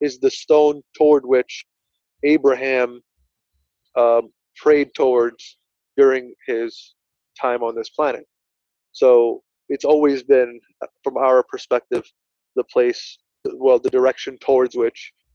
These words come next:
we have to pray, um, to-, going back even before Islam. Um, and it's always been a holy site, um,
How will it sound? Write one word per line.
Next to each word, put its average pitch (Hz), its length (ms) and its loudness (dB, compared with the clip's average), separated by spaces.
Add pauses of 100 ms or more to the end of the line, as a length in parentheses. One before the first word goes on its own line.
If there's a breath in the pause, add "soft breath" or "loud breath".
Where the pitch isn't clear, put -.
(120)
we 127 120 -10
have 120 220 -6
to - 80 -6
pray, 113 420 0 (480)
um, 110 200 -8 (560)
to-, 135 160 -4
going 131 380 0
back 127 240 -2
even 123 240 -10
before 123 480 2
Islam. - 320 -10 (1120)
Um, - 240 -16 (400)
and 127 120 -2
it's 127 100 -4
always 143 260 2
been 127 140 2
a 113 60 0
holy 123 460 -4 (220)
site, - 360 -4 (640)
um, - 140 -14